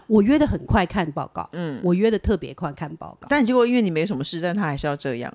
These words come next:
Speaker 1: 那就是
Speaker 2: 哦，那好讨厌。
Speaker 1: 就很惊人这样子。
Speaker 2: 医-，医生，我之前，我上次在核心，他也是快速地翻阅那个报告，啪，啪，啪，啪，啪，啪，啪，看得我好紧张哦。而且还会翻过去，然后再翻回来看一眼哦，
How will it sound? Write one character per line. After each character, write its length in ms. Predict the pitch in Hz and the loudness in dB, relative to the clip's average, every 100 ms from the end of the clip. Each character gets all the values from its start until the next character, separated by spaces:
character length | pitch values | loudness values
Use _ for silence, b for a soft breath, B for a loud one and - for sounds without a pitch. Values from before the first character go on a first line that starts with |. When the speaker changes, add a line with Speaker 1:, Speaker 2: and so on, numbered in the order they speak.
| - | -8
Speaker 1:
那 100 | 156 | -6
就 120 | 147 143 | -4 -6
是 240 | 143 147 | -10 -2
Speaker 2:
哦， 120 | 262 | 2
那 120 | 247 277 | 4 4
好 160 | 180 | 2
讨 220 | 233 151 | 2 0
厌。 220 | 160 170 143 | 0 -2 0
Speaker 1:
就 140 | 233 | 2
很 180 | 226 147 | 2 -2
惊 300 | - 175 170 | -2 -2 -2
人 20 | |
这 40 | - | -4
样 160 | - | -4
子。 60 | 254 | 0
Speaker 2:
医-， 20 | |
医 20 | |
生， 180 | 247 254 | 2 2
我 100 | 208 | 0
之 160 | 180 254 | 0 -2
前， 220 | 254 185 | -4 -4
我 80 | 180 | -4
上 140 | 233 | -4
次 60 | 226 | -2
在 140 | 214 | -2
核 160 | 208 160 | -2 -6
心， 180 | 170 165 | -6 -8
他 140 | 190 | -6
也 80 | 123 | -6
是 160 | - 165 | -6 -8
快 240 | - 175 | -2 -2
速 200 | - 147 | -2 -8
地 80 | 135 | -8
翻 240 | - 147 | -8 -8
阅 100 | 156 | -8
那 100 | 131 | -10
个 60 | 139 | -8
报 120 | 143 | -6
告， 80 | 151 | -4
啪， 160 | - | -4
啪， 160 | - - | -4 -4
啪， 120 | - | -4
啪， 120 | 175 | -4
啪， 120 | 170 175 | -4 0
啪， 140 | 175 | 0
啪， 180 | 220 - | 0 -6
看 140 | - | -4
得 100 | 190 | -2
我 60 | 165 | -2
好 140 | 165 | -2
紧 220 | 156 139 135 | -4 -6 -8
张 240 | 120 139 | -8 -8
哦。 120 | 101 B B B B B B B | -12 B B B B B B B
而 100 | 214 | 2
且 80 | 320 | 4
还 80 | 220 | 4
会 240 | 240 202 - _ | 4 2 -4 _
翻 180 | 247 254 | 0 2
过 100 | 233 | 2
去， 100 | 226 | 2
然 80 | 208 | 2
后 60 | |
再 80 | 220 | 2
翻 180 | 254 214 | 2 2
回 80 | 262 | 2
来 80 | |
看 220 | 156 208 185 | 4 0 0
一 60 | |
眼 140 | 170 135 | -2 -2
哦， 180 | 143 | -4